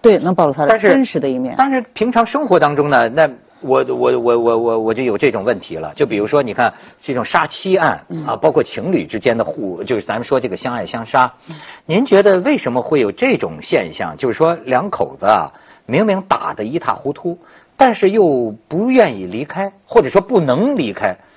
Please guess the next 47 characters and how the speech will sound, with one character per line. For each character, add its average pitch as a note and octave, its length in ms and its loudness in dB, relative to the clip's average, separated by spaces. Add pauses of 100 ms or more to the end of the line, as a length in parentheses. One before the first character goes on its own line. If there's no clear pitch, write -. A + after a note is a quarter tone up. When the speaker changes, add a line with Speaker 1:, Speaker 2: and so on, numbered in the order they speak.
(340)
Speaker 2:
这， D4 140 4
这 - 180 2
往 A3+ 160 6
往 G3+ 140 6
就 F#3 120 4
导-， E3 280 2
导 C3+ 160 2
致 F3 120 2
绝 D3+ 200 0
境 F3 180 0
啊！ - 100 -2
就 D3 100 -2
是 C#3 40 -4
说 F3+ 180 -2 (140)
我 D#3+ 120 -4
非 G3+ 140 0
弄 A#3+ 260 -2
死 - 200 -10
你， D#2+ 160 -16 (280)
你 B2+ 200 -8
就 C3+ 140 2
永 A#2 200 -2
远 A2+ 180 0
属 D#2+ 220 -12
于 E2+ 80 -10
我 G2 260 -10
了， D2+ 160 -18 (200)
或 - 180 2
者 A2+ 80 0
说 C3 160 2
你 C3+ 120 -2
也 A#2+ 120 0
不 C3+ 160 -2
可 - 160 -4
能 G#2+ 160 -4
走 D2 220 -4
了。 D#2 140 -8 (460)
那 F4+ 180 6
过 D#4+ 220 2
不 A3+ 80 -6
好， - 180 -2
为 C#3+ 140 -4
什 C3+ 120 -12
么 D3+ 60 -6
不 - 120 -12
分 F3+ 220 -8
开？ - 200 -18